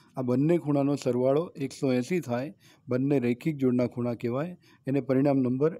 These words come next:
એક આપી દઈએ. ખ્યાલ આવ્યો? હવે તે જ રીતે કિરણ ઓ ડી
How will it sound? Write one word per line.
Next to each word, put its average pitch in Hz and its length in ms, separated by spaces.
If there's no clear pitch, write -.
એક 127 200
આપી 101 280
દઈએ. 98 320
ખ્યાલ 120 180
આવ્યો? 196 260
હવે 135 320
તે 190 320
જ 151 100
રીતે 113 380
કિરણ 151 340
ઓ 156 320
ડી 156 440